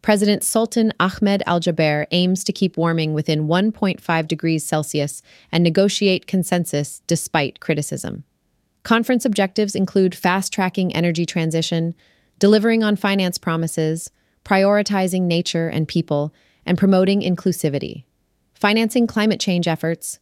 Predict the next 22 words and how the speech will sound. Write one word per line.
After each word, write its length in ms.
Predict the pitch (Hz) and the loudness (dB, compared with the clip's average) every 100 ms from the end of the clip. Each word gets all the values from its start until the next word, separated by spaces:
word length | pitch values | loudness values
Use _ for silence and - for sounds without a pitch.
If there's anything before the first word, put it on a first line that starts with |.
| _ _ | _ _
potentially 520 | - 214 214 214 208 | -4 2 2 2 0
through 220 | 190 - 175 | 0 0 -2
taxes 520 | - 180 - 185 175 | -2 -4 -2 -4 -2
on 140 | 160 | -2
financial 420 | - 165 165 165 | -2 -2 -2 -2
services 560 | 180 175 165 165 165 160 - | -2 -2 -2 -2 -2 -2 -2
or 200 | 160 - | 0 2
oil 280 | 170 170 | 2 2
and 160 | - 160 | 0 -2
gas 260 | 151 160 - | 0 -2 -4
profits, 560 | 156 147 147 139 - - _ - | -4 -4 -4 -8 -12 -18 _ -4
is 140 | 175 | -2
a 60 | 175 | -2
key 200 | - 175 | -2 -4
focus. 640 | - 143 131 - - - _ _ _ _ | -2 -4 -6 -12 -14 -20 _ _ _ _
United 380 | 185 190 202 226 | 2 4 4 2
Arab 220 | 208 208 202 | 2 2 2
Emirates 380 | 170 170 160 | 0 0 -4
pledges 320 | - 170 160 - | -2 -2 -2 -2
thirty 320 | - 175 190 | 0 2 2
billion 320 | 170 165 165 | 2 2 0
dollars, 420 | 151 139 135 147 | 0 0 -2 -4